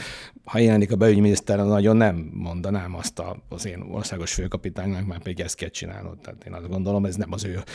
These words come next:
ez nem az ő problémája, ez az enyém volt, meg a, meg ennek a vezetésnek. És nyilván, ö, még azt is mondom neked, hogy valószínű benne volt az én hibám is, mert, mert, ö, mert én azért nagyon bírtam ezt a, most a, ezt a,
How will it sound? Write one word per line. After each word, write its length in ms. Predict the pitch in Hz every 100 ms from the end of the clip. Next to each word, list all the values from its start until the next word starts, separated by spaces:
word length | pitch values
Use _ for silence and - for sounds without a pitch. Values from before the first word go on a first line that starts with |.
| - - - - -
ez 140 | 98
nem 140 | 113
az 120 | 92 98
ő 100 | 90
problémája, 460 | 117 113 120 113
ez 60 | 113
az 60 |
enyém 340 | 120 104 90 95
volt, 220 | 98 101
meg 160 | 107 95
a, 80 | 110
meg 200 | 107 98
ennek 320 | 92 95 101
a 40 | 104
vezetésnek. 760 | 92 85 - 82 - - - - - -
És 140 | - -
nyilván, 480 | 214 214 180 170 - 190
ö, 180 | 202 196 180 185
még 380 | - 82 160 156
azt 200 | 143 117
is 120 | -
mondom 280 | 131 123 120
neked, 300 | 117 120 -
hogy 200 | 117 - 127
valószínű 380 | 135 117 - 120
benne 280 | 120 127 104
volt 180 | 107 117
az 100 | 110
én 140 | 120
hibám 380 | 107 104 107 107
is, 140 | 107
mert, 320 | - 107 104 - - -
mert, 400 | 107 113 110 107
ö, 360 | 110 107 107 110 147 - - - 156 139 123
mert 140 | 117
én 100 | 127
azért 200 | 127 135
nagyon 280 | 151 131 120
bírtam 400 | 113 110 - 110
ezt 220 | 107 -
a, 200 | 107 107 101
most 220 | 107 104
a, 260 | 107 107 101 104
ezt 360 | 107 110 104 -
a, 240 | 107 107